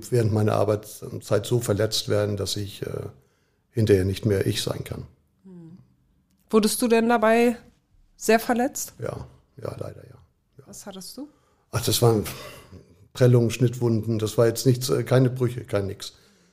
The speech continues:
Speaker 1: Die Nase war schon ein paar Mal gebrochen, aber das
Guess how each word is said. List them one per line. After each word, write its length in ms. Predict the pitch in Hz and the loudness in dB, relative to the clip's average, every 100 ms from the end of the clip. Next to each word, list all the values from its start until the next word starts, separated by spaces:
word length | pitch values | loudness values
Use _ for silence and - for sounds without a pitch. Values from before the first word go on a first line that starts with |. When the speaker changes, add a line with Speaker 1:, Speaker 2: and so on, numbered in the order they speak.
| _ _ | _ _
Speaker 1:
Die 60 | 135 | 0
Nase 300 | 165 170 147 | 4 6 6
war 120 | 147 | 6
schon 140 | 139 | 6
ein 20 | 135 | 4
paar 140 | 135 | 4
Mal 120 | 131 | 4
gebrochen, 540 | 127 117 131 156 135 135 - - _ - | 2 2 2 2 0 -2 -12 -20 _ -6
aber 240 | 117 120 120 | -2 -2 0
das 420 | 117 - - | 0 -2 -8